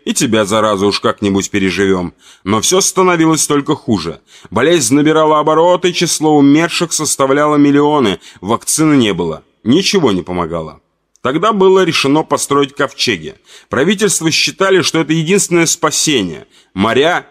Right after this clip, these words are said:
и океаны — отличные места для изоляции. Оказалось, что это только отсрочка. Несмотря на повышенные меры безопасности, на кораблях чума ухитрялась проникать и туда.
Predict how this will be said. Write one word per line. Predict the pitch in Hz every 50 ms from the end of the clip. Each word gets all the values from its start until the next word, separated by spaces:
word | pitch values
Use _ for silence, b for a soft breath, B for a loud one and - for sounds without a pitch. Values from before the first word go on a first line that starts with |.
| _ -
и | 107 120
океаны — | 123 113 - - 131 139 160 185 185 170 151 139 113 110
отличные | 123 143 196 220 190 - - - 165 151
места | 151 151 139 - - 147 135
для | 123 127 131
изоляции. | 127 113 123 131 127 123 113 95 90 - - 82 73 - - _ _ _ _ _
Оказалось, | - 95 95 - 117 101 107 143 160 170 170 165 160 - - b b b b b
что | b - - 240 247
это | 214 220 214
только | 165 160 151 143 - 165
отсрочка. | 165 165 - - 127 113 104 90 - - - - 76 - _ _ b b b b b
Несмотря | 92 113 120 - 170 170 170 214 214
на | 220 214
повышенные | 180 196 190 196 185 - 185 185 180 170
меры | 175 175 175 170 180
безопасности, | 165 151 139 147 143 - _ 170 185 - - 170 160 - - - 165
на | 156 147
кораблях | - 143 135 131 139 151 147 156 156 -
чума | - - - 135 131 131 156 156 -
ухитрялась | - 131 - - 131 113 127 127 147 151 147 135 -
проникать | - - 117 120 120 120 - - 135 131 - 123
и | 113
туда. | 113 120 113 110 117 104 80 -